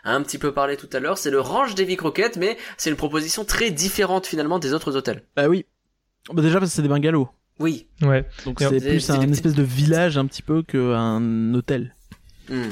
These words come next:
Speaker 3: C'est ça, et donc on se rend à sa ch-, à son bungalow en voiture en plus, quoi.
Speaker 1: Alors c'est... ça reste un univers très Disney ou est-ce que c'est vraiment un truc un peu à part et on se sent moins dans Disney ?
Speaker 3: Mais non, tout ce qui est réception, euh, fait vraiment très ranch, euh, américain,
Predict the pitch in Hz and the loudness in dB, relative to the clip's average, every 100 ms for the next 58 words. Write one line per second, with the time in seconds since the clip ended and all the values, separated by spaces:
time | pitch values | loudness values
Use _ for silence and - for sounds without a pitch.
0 | - 160 - 143 135 139 156 - - 175 | -2 0 2 2 2 2 2 2 2 4
1 | 147 - 131 - 135 - 131 131 123 123 | 4 2 0 2 0 2 2 4 4 4
2 | 151 127 120 131 - 123 113 - - - | 4 2 2 0 0 -4 -2 -6 -8 -6
3 | - 151 - 208 185 190 196 190 170 185 | 0 2 0 0 2 4 2 0 0 0
4 | 175 247 247 214 208 202 202 196 208 208 | 2 -2 0 2 2 4 2 2 0 0
5 | 196 185 185 190 233 240 175 - 190 185 | -2 -2 -4 0 0 0 -2 -2 -2 -2
6 | 139 135 143 160 147 131 156 139 135 143 | -2 -2 0 2 0 -2 -4 -4 0 -2
7 | 135 156 165 151 127 127 131 - 127 131 | 0 0 2 0 -2 -4 -4 -4 -4 0
8 | 147 143 131 127 123 135 170 180 175 190 | 0 0 -2 -2 -2 2 4 4 6 6
9 | 233 202 190 - 170 151 170 175 - - | 4 4 0 2 2 2 2 0 -2 -2
10 | 175 170 175 160 131 127 123 127 135 - | 2 4 4 4 4 4 4 4 2 0
11 | 127 120 135 156 - 139 123 117 139 120 | 2 2 2 2 0 2 4 4 2 2
12 | - 120 117 120 123 123 120 120 143 | 2 4 4 4 4 4 2 0 2